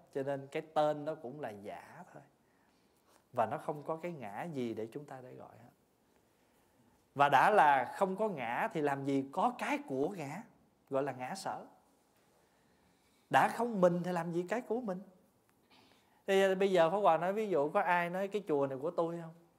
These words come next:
Không có, tại vì mình cũng không thiệt mà. Hai ba chục năm nữa thì mình cũng từ từ mình lên thượng tọa hết rồi.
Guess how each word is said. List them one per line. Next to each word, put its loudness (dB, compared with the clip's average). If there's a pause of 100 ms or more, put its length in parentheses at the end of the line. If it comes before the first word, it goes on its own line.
(300)
Không -12
có, 0
tại 0
vì 2
mình -2
cũng -4
không -2
thiệt -6
mà. -14 (1120)
Hai 2
ba 6
chục -2
năm -4
nữa 2
thì -6
mình -6
cũng -6
từ 2
từ 0
mình -6
lên -2
thượng -6
tọa 4
hết -6
rồi. -10